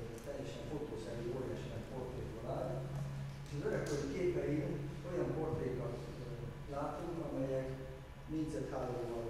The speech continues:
parcellákra van osztva, és ezek a kis parcellák teljesen,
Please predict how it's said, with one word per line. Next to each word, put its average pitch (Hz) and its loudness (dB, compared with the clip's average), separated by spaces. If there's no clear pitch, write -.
parcellákra 120 -2
van - -4
osztva, 185 0
és 139 -4
ezek 151 -2
a 151 -4
kis 151 -4
parcellák 151 2
teljesen, 143 2